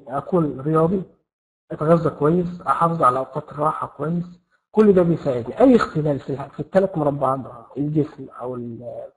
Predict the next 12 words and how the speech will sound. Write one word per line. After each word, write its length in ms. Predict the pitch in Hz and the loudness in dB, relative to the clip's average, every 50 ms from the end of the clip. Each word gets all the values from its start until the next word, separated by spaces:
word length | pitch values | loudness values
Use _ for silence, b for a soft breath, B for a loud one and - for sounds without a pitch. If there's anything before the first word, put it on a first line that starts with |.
| _ _ _ _ _ _ _ _ - 120 | _ _ _ _ _ _ _ _ -6 -2
أو 140 | 131 131 | 0 0
الر-، 100 | 135 135 | 2 2
ال-، 420 | 135 104 123 139 139 135 131 127 110 | 0 0 0 0 0 0 0 0 0
ال-، 200 | 117 147 143 127 127 | 2 2 2 2 0
التغذية 580 | 139 - - 147 143 143 143 151 135 123 110 - - - | -2 -2 -2 -2 -2 0 2 2 2 2 0 -6 -10 -8
أو 140 | 123 127 127 | -4 -4 -2
الرياضة 500 | 131 131 135 143 143 139 131 123 120 113 117 - _ _ _ _ _ _ _ _ _ _ _ _ _ - | -2 0 2 4 4 4 2 2 -2 -8 -10 -14 _ _ _ _ _ _ _ _ _ _ _ _ _ -2
أو 100 | 135 147 | 0 0
التفكير، 680 | 143 143 - 135 123 - - - 156 131 120 101 - - _ _ _ _ _ _ - | 0 0 -2 -8 -8 -8 -6 -4 -2 -2 -2 -2 -6 -14 _ _ _ _ _ _ -20
التلات 360 | - _ - 180 175 160 - | -10 _ 0 2 2 2 2
عناصر 360 | 143 143 143 143 143 - 135 | 0 0 0 -2 -4 -6 -10
دول، 260 | 123 117 110 104 101 | -12 -10 -10 -12 -12